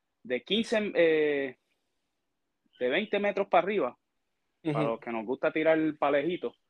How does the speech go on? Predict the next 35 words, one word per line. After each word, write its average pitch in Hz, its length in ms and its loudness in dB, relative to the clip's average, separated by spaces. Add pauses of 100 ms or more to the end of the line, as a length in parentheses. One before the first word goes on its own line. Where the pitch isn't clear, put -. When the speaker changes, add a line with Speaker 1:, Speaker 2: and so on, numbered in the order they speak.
(380)
Speaker 1:
pues 117 180 -2
sí, 156 180 6
el 127 120 4
cero 135 260 2
es 131 60 -4
bien 143 140 2
importante, 120 560 -4 (680)
porque 110 840 -4 (2250)
esa, 131 460 -2 (160)
donde 127 220 0
se 135 120 -6
intersecan 123 520 -2
esas 147 240 0
líneas, 147 440 0
este, 110 420 -8
pues 107 200 -2
ya 110 160 4
ahí 127 120 6
empieza 127 360 2
a - 20 10
haber 123 220 8 (720)
una 113 200 -2
gran 123 200 0
desviación. 120 560 0
A 113 60 -4
medida 101 320 -2
que 120 100 -2
se 123 120 0
abre 117 220 4
el 104 60 -8
cono 113 260 0
de 110 60 -2
precisión, 113 460 -4
pues 107 200 -6
perdemos, 104 600 -2